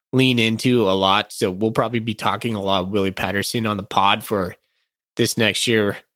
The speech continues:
But, uh, honestly, my favorite guy on that list is probably, besides Willie Patterson,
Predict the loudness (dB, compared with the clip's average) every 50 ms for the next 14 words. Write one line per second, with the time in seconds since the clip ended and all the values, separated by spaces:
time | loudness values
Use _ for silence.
0 | _ _ _ _ _ _ _ _ _ _ _ _ _ _ _ _ _ _ _ _
1 | _ _ _ _ _ _ _ _ _ _ 0 0 2 2 2 2 4 4 2 2
2 | -2 -4 -8 _ _ _ _ _ _ _ _ _ _ _ _ -4 0 0 2 2
3 | 0 0 0 0 2 2 2 0 0 -2 -6 -4 0 0 2 2 2 0 0 2
4 | 2 2 2 2 0 0 0 0 0 0 0 0 -2 -2 -4 -4 -4 -8 -10 -6
5 | -2 0 2 2 2 0 0 0 0 0 -2 -4 -8 _ _ _ _ _ _ _
6 | _ _ _ -6 -4 -4 -2 0 0 0 0 0 0 0 0 0 0 0 0 0
7 | 0 2 2 0 0 -2 -2 0 0 0 -2 -6